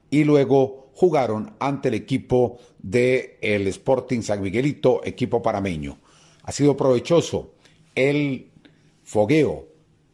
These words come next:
estos días de preparación para el cuadro brumoso, según Heiner Segura,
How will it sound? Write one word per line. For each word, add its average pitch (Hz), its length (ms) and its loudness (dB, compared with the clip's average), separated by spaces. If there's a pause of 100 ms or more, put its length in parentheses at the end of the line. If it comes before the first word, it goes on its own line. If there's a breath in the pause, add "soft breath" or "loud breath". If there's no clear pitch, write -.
(140)
estos 131 420 -2
días 139 360 2
de 117 80 -2
preparación 113 760 -2 (300 soft breath)
para 107 180 0
el 95 80 -4
cuadro 123 540 2
brumoso, 120 500 0
según 120 340 -2
Heiner 123 300 -2
Segura, 127 460 2